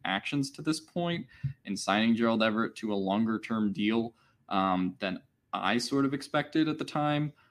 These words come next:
I think that it is, it is kinda stock down for, um, Donald Parham in terms of being a tight end two and also probably not being in these,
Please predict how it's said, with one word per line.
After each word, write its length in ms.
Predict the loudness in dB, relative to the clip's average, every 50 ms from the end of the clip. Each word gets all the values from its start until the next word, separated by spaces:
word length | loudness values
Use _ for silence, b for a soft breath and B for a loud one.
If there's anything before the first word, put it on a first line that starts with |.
| b b b b _ _ _ _ _ _ -12
I 60 | -10 -8
think 200 | -4 -4 -2 0
that 140 | 0 -2
it 120 | -2 -2 -4
is, 280 | -6 -8 -8 -8 -8 -2
it 80 | 0
is 380 | 2 2 2 2 0 0 -2 -4
kinda 260 | -4 -4 -2 -2 -4
stock 340 | -6 -4 -2 -2 -2 -2 -2
down 280 | -2 0 0 0 0 -4
for, 560 | -6 -4 -2 -2 0 0 -2 -4 -4 -8 -14 _ _ _ _ -2
um, 480 | -2 0 0 -2 -4 -8 -10 -10 -12 -14 _ _ -4
Donald 320 | 0 0 0 0 0 0
Parham 320 | 0 2 2 2 2 0 0
in 100 | -2 -4
terms 440 | -2 0 2 4 6 4 4 4
of 420 | 2 2 2 4 2 2 0 -4 -8 b b b b b b _ _ _ _ _ -12 -12 -8
being 300 | -2 0 4 6 6 6
a 40 | 6
tight 220 | 4 2 2 2
end 180 | 2 2 0 0
two 260 | 0 0 2 2 2
and 80 | 2 2
also 260 | 0 -2 -2 -4 -6
probably 340 | -6 -4 -4 -2 0 0 0
not 340 | 0 -2 -4 -6 -6 -6 -4
being 360 | -2 -2 -2 -2 -2 -4 -4
in 260 | -4 -2 -2 0 0
these, 420 | -2 -2 -4 -4 -6 -10 -12 -12